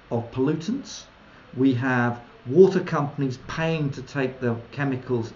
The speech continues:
out of the water that have been put in by the farming practices. We have overgrazing in the uplands. We have large-scale environmental damage to many of our crucial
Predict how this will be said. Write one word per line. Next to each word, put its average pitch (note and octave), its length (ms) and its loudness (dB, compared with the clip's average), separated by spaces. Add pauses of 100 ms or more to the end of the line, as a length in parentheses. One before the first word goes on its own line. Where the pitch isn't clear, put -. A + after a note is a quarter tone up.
(120)
out B2+ 300 -4
of A#2+ 100 -4
the A#2+ 80 -2
water A2+ 480 -2 (280)
that B2 60 -2
have G#2+ 100 2
been A#2 120 4
put A#2+ 260 -2
in A2 140 0
by G#2 180 -4
the G#2+ 100 -6
farming C3+ 420 -2
practices. - 680 -8 (320)
We B2 140 2
have A#2+ 280 -2
overgrazing C#3 920 4 (280)
in A2+ 120 0
the A#2 120 2 (100)
uplands. C#3 680 -4 (260)
We A#2+ 200 2
have A2+ 420 0 (240)
large-scale C#3+ 800 2
environmental A2+ 600 0
damage A2 560 -2 (300)
to B2 180 -2
many C#3+ 480 2
of A#2 120 0
our G#2+ 300 0
crucial B2 640 -4